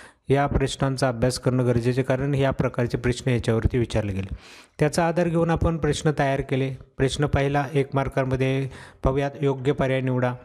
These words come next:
तर इथं आपल्याला अभ्यास करायचा आहे किंमत निर्देशांकाविषयी. अयोग्य संबंध असलेले विधान. Actually हा प्रश्न जुलै बावीसमध्ये विचारला होता.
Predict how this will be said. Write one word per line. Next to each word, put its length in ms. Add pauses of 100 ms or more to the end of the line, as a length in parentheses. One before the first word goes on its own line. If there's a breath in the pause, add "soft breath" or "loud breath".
(1160 loud breath)
तर 40
इथं 220
आपल्याला 300
अभ्यास 300
करायचा 320
आहे 60
किंमत 420
निर्देशांकाविषयी. 1040 (1200 loud breath)
अयोग्य 480
संबंध 380
असलेले 340
विधान. 360 (260)
Actually 380
हा 100
प्रश्न 360
जुलै 260
बावीसमध्ये 600
विचारला 440
होता. 260